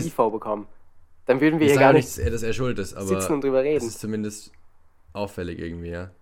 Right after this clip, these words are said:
Speaker 2: Und ich meine, das sind jetzt einfach so die Nachwehen von der Kahn- und Brazzo-Entlassung, dass da halt einfach, glaub ich, niemand gewesen ist, der das so wirklich in die Hand genommen hat, die,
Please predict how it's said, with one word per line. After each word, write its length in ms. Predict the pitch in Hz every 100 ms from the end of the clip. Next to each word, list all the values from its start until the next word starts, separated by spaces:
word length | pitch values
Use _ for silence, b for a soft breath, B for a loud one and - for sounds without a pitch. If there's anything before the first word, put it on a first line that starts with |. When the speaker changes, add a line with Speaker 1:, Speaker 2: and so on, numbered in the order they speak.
| - - - - - _ _ _ _ - _ - _ _
Speaker 2:
Und 80 | 143
ich 60 | 139
meine, 180 | 147 147 B B
das 160 | 135
sind 180 | - 190
jetzt 260 | 180 151 -
einfach 280 | 139 156 160
so 140 | -
die 140 | 131 120
Nachwehen 1120 | 117 107 120 165 - - 131 147 165 165 160
von 580 | - - 127 135 135 135
der 640 | 131 131 127 127 127 123 - - - _
Kahn- 380 | - 120 117 139
und 140 | 135
Brazzo-Entlassung, 960 | - 107 - 160 135 139 127 127 - 139
dass 160 | 127 -
da 100 | 131
halt 160 | 135
einfach, 380 | 127 139 135 -
glaub 240 | 120 123
ich, 160 | 139 -
niemand 260 | 135 139 139
gewesen 360 | 127 123 135
ist, 100 | 139
der 80 | 123
das 160 | 120 -
so 140 | 120
wirklich 300 | 110 113 135
in 60 | 139
die 80 | 127
Hand 200 | 131 135
genommen 320 | 139 135 135
hat, 260 | 147 -
die, 160 | 139